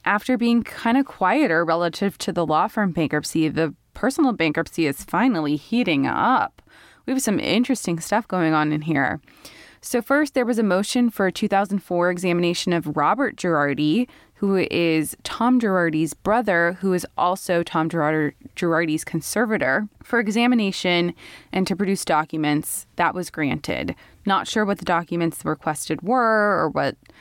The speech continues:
like, was said in examination, but that has happened. Tom's La Quin-, La Quinta house sold for one point two five million dollars.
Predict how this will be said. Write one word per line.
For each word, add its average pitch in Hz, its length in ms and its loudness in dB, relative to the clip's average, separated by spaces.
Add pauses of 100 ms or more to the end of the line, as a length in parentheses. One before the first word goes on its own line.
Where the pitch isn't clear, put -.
(260)
like, 160 120 -4
was 160 100 -6
said 175 300 0
in 170 240 -2 (100)
examination, 175 1080 0
but 160 280 0 (240)
that 156 260 -4
has - 260 -12
happened. - 600 -6 (640)
Tom's 240 520 2
La 208 140 0
Quin-, 226 300 2 (240)
La 185 100 -6
Quinta 240 600 0 (100)
house 160 520 -4
sold 185 380 -2
for 196 180 -2
one 185 240 0
point - 300 -4
two 214 160 -2
five 190 260 0
million 175 320 2
dollars. 165 580 0